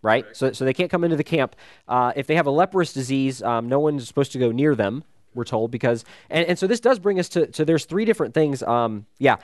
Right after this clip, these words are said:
Speaker 1: so th-, three different reasons they're put, um, they're put outside the camp. One is for physical reasons. It does promote a certain sense of health with some of these diseases. Some of these skin diseases could be extremely contagious, so I think that's part of what's going on.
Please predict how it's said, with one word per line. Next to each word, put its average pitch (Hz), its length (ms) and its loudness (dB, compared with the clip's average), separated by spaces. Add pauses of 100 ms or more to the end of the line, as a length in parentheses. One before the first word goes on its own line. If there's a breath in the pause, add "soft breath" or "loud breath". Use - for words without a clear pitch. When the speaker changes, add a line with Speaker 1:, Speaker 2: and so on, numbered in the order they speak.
(160 loud breath)
Speaker 1:
so 156 260 2
th-, 160 260 -4
three 233 160 0
different 196 260 0
reasons 151 360 0
they're 131 100 2
put, 123 500 -8
um, 117 340 2
they're 123 120 -2
put - 160 0
outside 160 280 2
the 123 60 -8
camp. 123 220 -2
One 208 240 2
is 233 80 0
for 156 100 -8
physical 151 400 -2
reasons. 98 480 -8 (380 soft breath)
It 117 100 -6
does 180 160 2
promote 156 320 0
a 143 60 -2
certain 135 260 -4
sense 127 220 -2
of - 60 -8
health 143 340 0
with 127 120 -2
some 131 200 -4
of 123 40 -6
these 117 160 -2
diseases. 110 680 -6 (320 soft breath)
Some 139 160 -4
of 143 80 0
these 143 120 0
skin 156 180 0
diseases 139 380 0
could 127 140 -6
be 123 120 0
extremely 135 560 -2
contagious, 131 560 -4
so - 320 -4
I 110 60 2
think 139 140 -6
that's 120 200 0
part 139 260 0
of 135 80 -2
what's 135 220 -2
going 135 260 0
on. 123 260 0